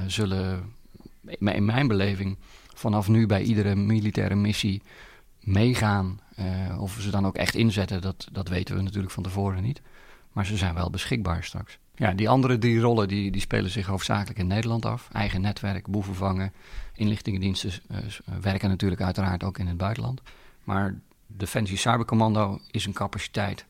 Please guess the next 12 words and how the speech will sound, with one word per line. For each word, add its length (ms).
voor 240
inzet 440
primair 420
in 120
het 120
buitenland 560
tijdens 360
missies. 440
Bijvoorbeeld 360
oorlog 420
tegen 300
isis. 360